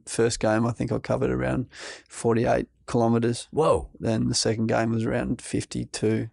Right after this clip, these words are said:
Speaker 2: Serious?
Speaker 1: Yeah, so there's
Speaker 2: What?
Speaker 1: decent numbers there.
Speaker 2: And, uh, wow. And so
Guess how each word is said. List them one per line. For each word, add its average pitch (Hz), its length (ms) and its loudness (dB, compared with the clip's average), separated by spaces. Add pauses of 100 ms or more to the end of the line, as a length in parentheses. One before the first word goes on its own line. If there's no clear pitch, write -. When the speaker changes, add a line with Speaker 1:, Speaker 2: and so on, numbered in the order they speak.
(100)
Speaker 2:
Serious? 190 640 2 (160)
Speaker 1:
Yeah, - 240 0 (100)
so - 160 0
there's 160 160 4
Speaker 2:
What? 147 80 0
Speaker 1:
decent 135 320 2
numbers 127 400 -2
there. 127 280 -2 (640)
Speaker 2:
And, 110 220 2
uh, 104 220 -2
wow. 95 400 -4
And 107 160 0
so 117 340 2